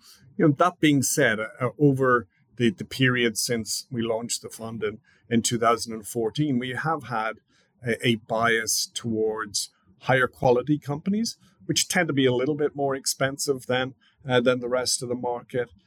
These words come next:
Um, uh, but also growthier companies as well. Um, so that, that's been something of a, of a permanent, uh, skew in the fund. And, and really the, the, the reason for, um, wanting, uh,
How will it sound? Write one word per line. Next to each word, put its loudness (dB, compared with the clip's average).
Um, -2
uh, 2
but 4
also 6
growthier 0
companies -6
as -20
well. -4
Um, -4
so 2
that, 2
that's 2
been 0
something 0
of -8
a, -2
of -10
a -2
permanent, -6
uh, 0
skew 0
in -12
the -16
fund. -14
And, -2
and 6
really 6
the, 6
the, 0
the -2
reason 0
for, 2
um, 0
wanting, 0
uh, -12